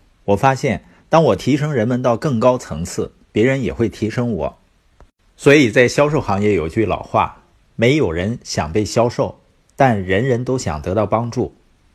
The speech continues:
那些能够和人们建立连接的成功人士，他知道人们总是在问这个问题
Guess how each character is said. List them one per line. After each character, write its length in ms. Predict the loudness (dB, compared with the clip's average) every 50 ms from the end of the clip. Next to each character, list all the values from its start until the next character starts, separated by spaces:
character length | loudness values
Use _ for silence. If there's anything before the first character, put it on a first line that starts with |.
| _ _ _ _ _ _ _ _ _ _ _ _ _ 2
那 140 | 4 4 4
些 180 | 4 2 0
能 180 | 0 0 -2 0
够 100 | 0 0
和 160 | 2 2 0
人 100 | 0 0
们 140 | 0 -2 -2
建 200 | 0 0 0 0
立 120 | 0 -2
连 240 | -2 -2 -2 -2 -2
接 160 | 0 0 0
的 120 | 0 0 -2
成 260 | -2 -4 -6 -2 0
功 140 | 0 0 0
人 200 | -2 -4 -4 -4
士， 340 | -4 -2 -2 -2 -4 -6 _ _ _ _ _ _
他 160 | -6 -4 -4 -4
知 240 | -4 -4 -4 -2
道 260 | 0 -2 -2 -4 -6 _ -20 _ _ _ _ _ -2
人 140 | 0 0 0
们 180 | 0 -2 -4
总 220 | -4 -4 -4 -4 -4
是 180 | -2 -2 0
在 160 | 0 0 -2
问 180 | -2 -2 -4 -4
这 140 | -4 -4 -4
个 100 | -4 -6
问 160 | -8 -8 -10
题 280 | -10 -12 -14 -14 -14